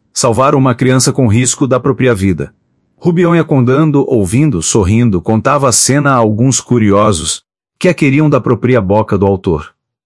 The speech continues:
Certos ouvintes respondiam com proezas suas, ou um que salvara uma vez um homem, outro uma menina, prestes a afogar-se no boqueirão do passeio, estando a tomar banho.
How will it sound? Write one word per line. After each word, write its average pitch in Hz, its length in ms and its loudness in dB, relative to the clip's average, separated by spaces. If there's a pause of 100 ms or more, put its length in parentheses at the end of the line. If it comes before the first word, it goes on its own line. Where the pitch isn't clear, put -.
(340)
Certos - 360 -2
ouvintes 120 560 0
respondiam 107 560 0
com 110 140 0
proezas 98 600 0
suas, - 440 -6 (240)
ou 95 220 0
um 120 160 2
que - 140 -6
salvara 113 400 0
uma 117 120 2
vez 107 240 0
um 131 160 2
homem, 101 400 0 (240)
outro 143 340 0
uma 120 120 2
menina, 113 460 0 (280)
prestes 143 400 0
a 127 60 2
afogar-se 110 600 -2
no 113 100 2
boqueirão 113 480 0
do 117 80 -2
passeio, 139 640 -2 (180)
estando 185 360 0
a 165 40 0
tomar 135 240 0
banho. 92 400 -2